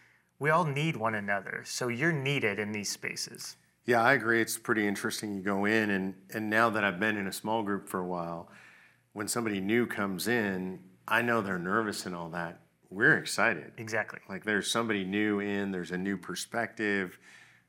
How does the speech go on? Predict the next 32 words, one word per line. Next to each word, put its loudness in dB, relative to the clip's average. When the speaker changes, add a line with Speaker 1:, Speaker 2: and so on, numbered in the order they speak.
Speaker 2:
We're 6
excited 4
to 6
have 4
somebody 0
else 0
to -6
love 2
on. 2
We 0
know 4
they're 2
gonna -2
bring -2
new -2
stuff -4
to -8
the -4
group. 2
I 6
think 2
there's 6
a 0
perception 2
when 0
you're 0
the -2
new -2
person 0
that -4
you're -4
intruding, -6